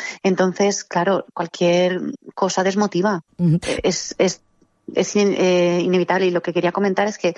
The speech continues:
Speaker 1: Consellería también ha abierto la, la posibilidad de que ofertemos cursos semipresenciales, que hasta ahora no podíamos, ¿vale?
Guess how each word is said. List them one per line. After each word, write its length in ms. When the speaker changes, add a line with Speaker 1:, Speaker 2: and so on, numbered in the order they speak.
Speaker 1:
Consellería 960
también 460
ha 680
abierto 540
la, 440
la 180
posibilidad 500
de 100
que 100
ofertemos 680
cursos 280
semipresenciales, 760
que 80
hasta 180
ahora 180
no 100
podíamos, 640
¿vale? 260